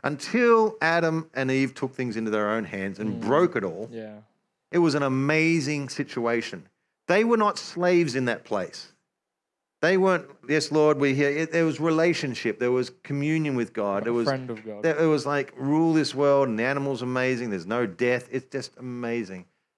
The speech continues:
Speaker 1: And then they broke it with rebellion. And so God's like, "Okay, I've got to fix this." So he has a plan to repair it.
Speaker 2: Mm.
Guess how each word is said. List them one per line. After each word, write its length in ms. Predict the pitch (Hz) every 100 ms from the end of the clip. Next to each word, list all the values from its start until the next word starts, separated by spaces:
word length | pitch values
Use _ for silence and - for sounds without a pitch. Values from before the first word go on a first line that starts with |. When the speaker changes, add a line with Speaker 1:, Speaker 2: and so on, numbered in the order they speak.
| _ _ _
Speaker 1:
And 220 | 156 170
then 300 | 190 202 190
they 160 | 180 170
broke 480 | 120 123 156 170 135
it 280 | 120 - 117
with 220 | 127 -
rebellion. 640 | 120 120 113 107 104 110 _ _ _ _ _ _ -
And 160 | 123
so 220 | 127 135
God's 320 | 120 135 135 110
like, 200 | 131 -
"Okay, 460 | 175 180 120 101 -
I've 180 | 117 104
got 140 | 120
to 80 | 123
fix 320 | - 139 -
this." 320 | - 85 - - _ _
So 200 | - 135
he 100 | 135
has 260 | 123 143 131
a 60 |
plan 920 | 143 - 139 131 107 101 113 139 196 175 _ _ _ _ _ _ -
to 200 | 110 107
repair 560 | 113 120 - 123 107
it. 220 | 73 - - _
Speaker 2:
Mm. 260 | 120 110 107